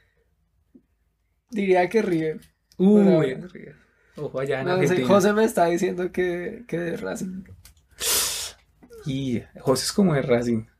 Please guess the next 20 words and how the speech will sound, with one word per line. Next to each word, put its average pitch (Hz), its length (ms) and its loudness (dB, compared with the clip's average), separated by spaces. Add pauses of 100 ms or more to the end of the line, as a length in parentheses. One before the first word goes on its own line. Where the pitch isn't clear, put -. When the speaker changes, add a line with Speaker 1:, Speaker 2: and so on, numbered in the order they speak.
Speaker 2:
Lo 127 100 -6
he 127 40 0
visto 156 260 2
Speaker 1:
Sí, 151 60 6
Speaker 2:
mucho 151 240 4
en 151 100 6
el, - 40 4
Speaker 1:
pagó 160 100 4
Speaker 2:
en 165 60 4
el 165 40 6
Speaker 1:
la 170 240 6
Speaker 2:
cilindro 143 460 2
de 156 100 6
Avellaneda. 123 580 -2 (200)
Speaker 1:
pagó 160 380 0
la, 170 960 2 (680)
como 170 540 0
que 170 200 4
un 160 260 -2
plan, 226 280 2